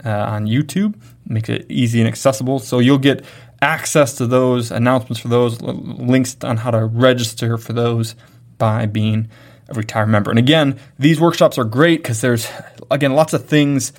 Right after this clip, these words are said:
that we can do in the podcast, a lot of things I can teach, and a lot of, you probably noticed a lot of what we do on the podcast is to do things that really build your belief. We kind of hammer home the same things over and over and over again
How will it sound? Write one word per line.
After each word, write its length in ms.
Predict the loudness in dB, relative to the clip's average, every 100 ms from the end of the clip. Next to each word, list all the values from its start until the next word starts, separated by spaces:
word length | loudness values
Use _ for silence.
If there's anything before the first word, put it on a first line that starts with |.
| -20 -20 -6
that 160 | -4 -2
we 100 | -2
can 200 | -2 0
do 460 | 0 0 -2 -6 _ -8
in 80 | -6
the 60 | -4
podcast, 520 | -2 -4 -2 -4 0
a 40 |
lot 80 | -2
of 60 | 0
things 160 | -2
I 60 | -2
can 160 | -4
teach, 460 | -6 -4 -4 -4 -8 -14 -20 -6
and 100 | 0
a 60 | 2
lot 240 | 4 6
of, 160 | 4 0
you 120 | -8 -10 -2
probably 200 | 0 2
noticed 180 | 0
a 60 | 0
lot 180 | 2 2
of 60 |
what 120 | 0 -4
we 60 |
do 200 | -2 -2
on 60 | -4
the 60 |
podcast 760 | -4 0 0 2 0 2 0 -10 -20 _ _ -6
is 280 | -2 -2 -4
to 500 | -12 -4 -2 -2 -4 -8 -20 _ _ 0
do 160 | 2
things 200 | 4 4
that 160 | 2 2
really 160 | 2
build 400 | 2 2 4 4
your 100 | 0
belief. 400 | -2 -4 -4 -4
We 60 | -4
kind 180 | 0 0
of 160 | 0
hammer 400 | -4 -2 0 2
home 240 | 4 4 2
the 60 |
same 260 | 0 0 0
things 300 | 0 0 0
over 260 | -2 -2 0
and 80 |
over 220 | 0 0 0
and 120 | 0
over 200 | -2 -4
again 340 | -4 -6 -6